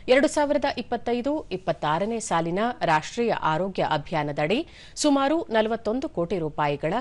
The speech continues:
ಕ್ರಿಯಾಯೋಜನೆ. ಪ್ರಾಥಮಿಕ ಮತ್ತು ಪ್ರೌಢಶಾಲೆಗಳಿಗೆ ಅಗತ್ಯವಿರುವ ಪೀಠೋಪಕರಣಗಳ ಎಸ್ಎಫ್ಐಸಿಯಿಂದ ಖರೀದಿಸಲು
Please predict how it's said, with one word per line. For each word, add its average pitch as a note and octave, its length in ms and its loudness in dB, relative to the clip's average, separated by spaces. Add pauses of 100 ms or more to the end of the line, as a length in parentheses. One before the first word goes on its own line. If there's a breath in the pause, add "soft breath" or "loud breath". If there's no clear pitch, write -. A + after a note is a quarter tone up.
(100)
ಕ್ರಿಯಾಯೋಜನೆ. D3+ 680 0 (480 loud breath)
ಪ್ರಾಥಮಿಕ D4 500 2 (160)
ಮತ್ತು D4 200 -2 (160)
ಪ್ರೌಢಶಾಲೆಗಳಿಗೆ F#3+ 920 0 (180)
ಅಗತ್ಯವಿರುವ D3+ 560 -2 (220)
ಪೀಠೋಪಕರಣಗಳ D#3 840 -4 (560 loud breath)
ಎಸ್ಎಫ್ಐಸಿಯಿಂದ F#3+ 960 -2 (200)
ಖರೀದಿಸಲು D#3+ 560 -4